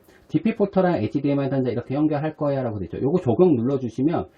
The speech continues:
이 두 개가 화면에 연결돼서 보여집니다. 그 설정 하신 다음에, 예, 설정하고, 예, 일, 이가 이렇게 돼 있다고 하죠. 일, 이를 이렇게 바꿔서, 예, 모음사가 꼬꾸로니까 요거 이 배제를 선택할 수 있어요. 보면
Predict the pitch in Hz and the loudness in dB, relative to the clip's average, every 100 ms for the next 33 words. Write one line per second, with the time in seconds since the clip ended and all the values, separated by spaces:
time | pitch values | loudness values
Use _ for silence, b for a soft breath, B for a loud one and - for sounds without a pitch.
0 | b b 120 - 110 147 135 143 180 180 | b b -4 -2 0 2 0 0 0 2
1 | 160 127 85 87 95 185 160 127 117 104 | 2 0 -2 -4 0 0 0 -4 -6 -6
2 | - 95 95 95 87 - 123 139 208 202 | -2 0 0 -2 -6 -4 -2 0 0 0
3 | 202 180 202 196 220 202 165 156 110 156 | 0 0 0 -2 -2 -2 0 0 0 -2
4 | 87 - b b b - 160 - 120 - | -4 -8 b b b -10 -8 -6 -6 -4
5 | 107 151 - _ 90 95 165 180 175 156 | -4 -6 -8 _ -12 -6 2 4 4 2
6 | 117 120 - 98 - 95 90 92 - 143 | 0 -2 -4 -6 -4 -6 -6 -8 -8 -6
7 | 147 101 101 101 92 - 95 - - 156 | -6 -4 -4 -4 -6 -8 -16 -18 -12 -12
8 | - 92 - b b - 82 87 90 104 | -10 -12 -14 b b -14 -12 -4 -2 -2
9 | 101 90 135 135 104 87 - 180 - b | -4 -8 -6 -2 -2 -4 -4 -6 -6 b
10 | b b - 113 175 185 - 113 - - | b b 0 4 4 4 0 -6 -4 -4
11 | - 240 220 214 202 185 - - - 85 | 2 2 2 -2 -2 -4 -4 -8 -8 -10
12 | 82 - 143 165 | -6 0 2 2